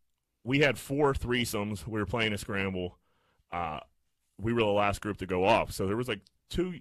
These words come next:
two younger dudes. When I say younger, they're probably, like, twenty-six, twenty-seven. And, like, one of their girlfriends behind us. And the one dude I was with, he was like, "Hey, just so you guys know, like, we waited, like, a half hour. So, like, don't, you know, it's not us playing slow. Like, the, the course is gonna play slow. Just so, just, like,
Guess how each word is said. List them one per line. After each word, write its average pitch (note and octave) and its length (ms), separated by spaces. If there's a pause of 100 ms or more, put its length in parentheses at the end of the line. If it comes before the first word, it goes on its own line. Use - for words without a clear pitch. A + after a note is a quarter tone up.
two F#3+ 200
younger C#3 340
dudes. B2 360
When A2+ 100
I G2+ 40
say A#2+ 140
younger, G#2 320
they're G2+ 100
probably, G#2 220
like, G2 140
twenty-six, F#2+ 560
twenty-seven. F2 600 (800)
And, G#2+ 120
like, F#2+ 140 (120)
one A2+ 240
of A2 80
their G#2+ 140
girlfriends F#2+ 580
behind F#2 380
us. - 260
And F2 260
the G2+ 100
one A2 200
dude G#2+ 160
I G2 80
was F2+ 100
with, A2+ 180
he A2 60
was G2 140
like, F2 80
"Hey, A#2 280 (120)
just C3 160
so F3 60
you B2+ 80
guys G2+ 240
know, A#2 180
like, F#2 220 (680)
we C#3 140
waited, C3+ 320
like, E2 100
a D#2+ 80
half F#2+ 320
hour. F2 400
So, F#2+ 220
like, F2 260
don't, A#2 220 (600)
you B2+ 140
know, A2+ 100
it's A2 160
not C#3+ 220
us A#2 180
playing F#2+ 340
slow. F#2+ 300
Like, F2+ 180
the, G#2 100
the F#2+ 140
course E3+ 280
is A#2 80
gonna G#2 160
play G2 220
slow. A#2 340
Just F#2 180
so, A2+ 120
just, G2+ 180
like, G#2 160